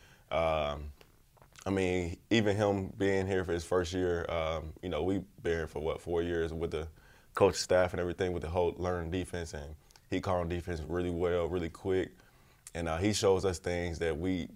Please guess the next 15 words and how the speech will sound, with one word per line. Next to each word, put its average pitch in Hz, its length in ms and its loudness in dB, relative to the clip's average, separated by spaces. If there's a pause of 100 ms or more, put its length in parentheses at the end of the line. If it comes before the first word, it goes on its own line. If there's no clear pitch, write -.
didn't 90 240 -2
even 82 180 -4
know. 82 300 0
Like, 78 240 -4
he, 80 300 -4
uh, - 20 -8 (160)
call 80 320 -2
out 76 140 0
one 85 140 -6
thing, 80 340 -6
be 78 80 -4
like, 73 240 -6
"They 80 140 -4
run 80 340 -6
this," 82 320 -4